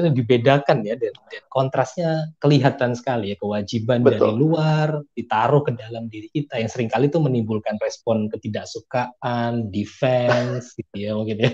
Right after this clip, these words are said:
Speaker 2: Iya.
Speaker 1: Tapi disiplin justru berawal dari, berasal dari dalam,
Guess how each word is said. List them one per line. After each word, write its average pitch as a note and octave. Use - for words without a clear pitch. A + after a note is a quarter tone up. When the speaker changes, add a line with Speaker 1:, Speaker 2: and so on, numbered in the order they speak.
Speaker 2:
Iya. A#2
Speaker 1:
Tapi -
disiplin D#3+
justru C3+
berawal A2+
dari, G#2+
berasal B2+
dari G#2+
dalam, G2+